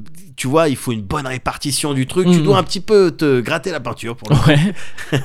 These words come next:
Speaker 1: Et, euh, et ensuite, tu fais, tu sors ta taskbar, tu fais tes macros, euh, en disant, bon, ben voilà, tu fais des groupes de blocs
Speaker 2: Ouais.
Speaker 1: qui appartiennent à ton vaisseau.
Speaker 2: Mhm.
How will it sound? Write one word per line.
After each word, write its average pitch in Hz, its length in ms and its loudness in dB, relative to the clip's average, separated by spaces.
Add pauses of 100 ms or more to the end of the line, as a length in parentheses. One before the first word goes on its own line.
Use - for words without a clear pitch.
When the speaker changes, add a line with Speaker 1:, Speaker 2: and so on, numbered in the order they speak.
(920)
Speaker 1:
Et, 147 240 4
euh, 131 460 6
et 202 120 4
ensuite, 185 340 -2
tu 196 140 -8
fais, 233 300 -4
tu - 160 -10
sors 220 300 -2
ta 190 160 -2
taskbar, 139 760 0 (240)
tu - 140 -4
fais 247 180 -2
tes 226 160 -4
macros, 135 480 0 (500)
euh, 131 200 6
en 151 160 2
disant, 170 320 0
bon, 165 160 -2
ben 139 260 4
voilà, 147 300 2
tu 135 120 -10
fais 185 180 -4
des 170 140 -2
groupes 143 420 -4 (260)
de 117 180 -2
blocs 147 560 0
Speaker 2:
Ouais. 120 320 6
Speaker 1:
qui 123 100 0
appartiennent 170 460 0
à 151 60 4
ton 135 180 -2
vaisseau. 120 360 -2
Speaker 2:
Mhm. 131 360 2